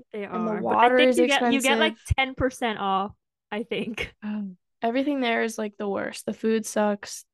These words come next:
Speaker 2: the drinks suck, the candy sucks. I snuck in, snuck in Cane's once, and it was great. So I feel like I should do that more.
Speaker 1: I don't know if it's true or not, but I saw recently how, like, um, someone mentioned how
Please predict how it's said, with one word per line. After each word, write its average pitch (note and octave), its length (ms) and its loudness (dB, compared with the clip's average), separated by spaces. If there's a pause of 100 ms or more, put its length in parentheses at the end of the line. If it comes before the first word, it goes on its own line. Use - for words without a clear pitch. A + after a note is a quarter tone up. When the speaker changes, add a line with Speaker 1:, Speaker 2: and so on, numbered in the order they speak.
Speaker 2:
the G#3 100 -2
drinks G3 380 -2
suck, F#3+ 380 -4
the G#3 80 -10
candy F#3 320 -4
sucks. - 580 -10 (180)
I A#3 540 0
snuck - 440 -4
in, A3 460 -2
snuck - 400 -8
in - 280 -10
Cane's A3 520 -4
once, - 380 -10
and A3 100 -4
it - 60 -6
was A2+ 140 -6
great. - 380 -8
So - 180 -2
I G#3 80 -2
feel A3+ 140 -2
like A3+ 120 -2
I G#3+ 60 -2
should G#3 180 -10
do G3 100 -4
that F#3 160 -6
more. G3 340 -10 (380)
Speaker 1:
I A#3+ 80 -6
don't D4+ 120 -4
know E4 120 -4
if E4 100 -8
it's - 240 -12
true A3 240 -4
or A3+ 80 -4
not, B3 180 -4
but A3 100 -2
I G#3+ 100 -4
saw G#3+ 220 -4
recently A3 600 -6
how, A#3 260 -6
like, F#3 300 -4 (520)
um, F#3+ 280 -2
someone A3 440 -4
mentioned G3+ 300 -6
how F#3+ 360 -6